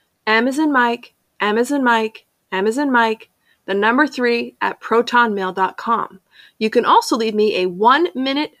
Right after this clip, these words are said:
voicemail message on anchor dot F M slash Erica Lacasse,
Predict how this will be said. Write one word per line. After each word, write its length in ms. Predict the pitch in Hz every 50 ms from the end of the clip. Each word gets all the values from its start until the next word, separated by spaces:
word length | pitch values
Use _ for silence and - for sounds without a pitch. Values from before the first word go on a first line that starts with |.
| _ _ -
voicemail 340 | 247 285 277 - 262 233 214
message 420 | 196 180 180 - 196 196 185 - - -
on 260 | 277 311 302 294 285 -
anchor 400 | - 220 220 226 - 285 294 - - - _ _ _ _ _ -
dot 220 | 190 202 196 208
F 180 | 262 285 - 220
M 320 | 175 175 202 247 254 254 _ _ - - _ _ _ _
slash 680 | - - - 185 185 202 226 254 - - - - _ _ _ _ _ _ _ _ _ _ _ _ 196
Erica 320 | 202 196 196 208 202 240
Lacasse, 600 | 262 269 269 262 226 214 269 - 254 - - -